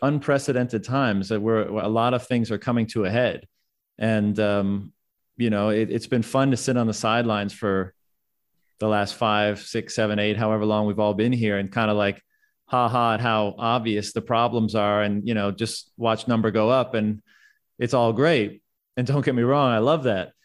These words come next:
But it feels like over the last eighteen months, twenty-four months, I think it's been sobering for a lot of people to say, like, "Oh, this is becoming super real.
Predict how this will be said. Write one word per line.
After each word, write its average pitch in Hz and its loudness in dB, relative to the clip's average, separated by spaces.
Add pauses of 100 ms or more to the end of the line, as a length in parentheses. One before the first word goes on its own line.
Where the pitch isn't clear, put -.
(300)
But 123 0 (400)
it 131 -2
feels 147 4
like 123 2
over 113 2
the 113 2
last 110 0
eighteen 113 -2
months, 107 0
twenty-four 110 -2
months, 107 0 (880)
I - -16
think 147 2
it's 123 -2
been 123 -2
sobering 123 0
for 107 -6
a 104 -2
lot 107 0
of 107 -4
people 98 -8
to 113 -6
say, 107 -2
like, 95 -4 (360)
"Oh, 95 -4 (460)
this 113 -4
is 107 -6 (280)
becoming 110 -2
super 135 -4
real. 104 -2